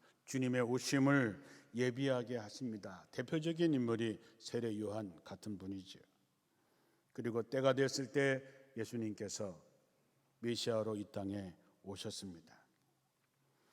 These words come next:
주님이 이 땅에 오신 목적은 딱 하나입니다. 우리가 하나님께로 돌아갈 수 있도록 역할을 하시는 겁니다. 다리를 놓아주시는 것이지요. 그래서 그분을 우리는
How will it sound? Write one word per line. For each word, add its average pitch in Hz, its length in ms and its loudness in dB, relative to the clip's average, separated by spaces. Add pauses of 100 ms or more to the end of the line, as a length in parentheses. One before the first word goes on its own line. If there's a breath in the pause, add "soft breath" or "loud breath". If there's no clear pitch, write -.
(240 soft breath)
주님이 180 400 8
이 160 120 2
땅에 180 240 8
오신 160 360 6
목적은 147 520 4
딱 160 160 2 (140)
하나입니다. 165 580 4 (720 soft breath)
우리가 117 320 2
하나님께로 131 800 6
돌아갈 139 400 8
수 143 180 0
있도록 143 640 8 (1300)
역할을 123 400 0
하시는 131 380 -4
겁니다. 101 500 -6 (640)
다리를 131 400 2
놓아주시는 123 680 2
것이지요. - 500 -10 (1400)
그래서 120 320 -2
그분을 120 400 0
우리는 120 500 0